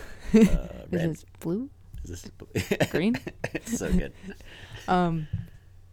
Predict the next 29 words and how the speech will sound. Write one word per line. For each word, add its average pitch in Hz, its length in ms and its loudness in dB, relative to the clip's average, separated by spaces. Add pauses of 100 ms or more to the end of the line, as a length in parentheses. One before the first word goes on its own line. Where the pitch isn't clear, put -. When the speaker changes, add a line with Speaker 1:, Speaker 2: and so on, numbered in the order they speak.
(580)
Speaker 1:
How - 160 0
Speaker 2:
he 226 60 8
Speaker 1:
they 269 80 12
had 294 40 12
Speaker 2:
wasn't 320 260 12
in - 20 8
Speaker 1:
time. 254 140 10
Speaker 2:
it 247 120 8
very 214 220 10
much, 185 220 6
so 180 200 6
it 170 40 6
wasn't, 175 360 2
there 175 80 8
wasn't 190 260 8
anything 175 340 4
to 143 100 2
hate 170 260 4
about - 220 -4
his 147 100 -6
character 151 580 -6
Speaker 1:
Yeah. 214 200 0
Speaker 2:
'cause 185 160 4
he 165 40 4
wasn't 156 280 0
really 147 220 0
there. - 380 0 (160)
Speaker 1:
Mm-hmm. 92 560 -8
Speaker 2:
Um, 156 460 2